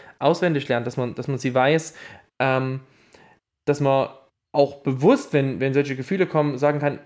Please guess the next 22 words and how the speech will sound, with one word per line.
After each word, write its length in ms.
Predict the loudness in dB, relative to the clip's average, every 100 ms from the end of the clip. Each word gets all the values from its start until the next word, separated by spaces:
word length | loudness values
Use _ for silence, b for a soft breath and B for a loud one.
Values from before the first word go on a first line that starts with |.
| -2
„Ah, 280 | 0 0 -4 -18 _ _ _ _ _ _ -14 -2
Achtung, 360 | 0 0 -2
das, 320 | -2 -6 -8
das 120 | -8 -4
ist 120 | 0
eine 100 | 2
Lüge.“ 420 | 4 2 0 -4 -14 _ _ _ _ _ _
Ähm, 300 | -2 0 -2 -10 _ _ _
und 320 | -6 -6 -2
das 120 | -2
einem 240 | 2 2 2
im 140 | 2
Gebet 280 | 0 0 0
formuliert, 400 | 0 0 0 -2
zu 60 | -2
sagen, 240 | -2 -2
„Ich, 160 | -6 -10
ich 140 | 0
weise 240 | 2 4
diese 160 | 2 0
Lüge 240 | 2 0
zurück. 380 | 0 0 -2 -2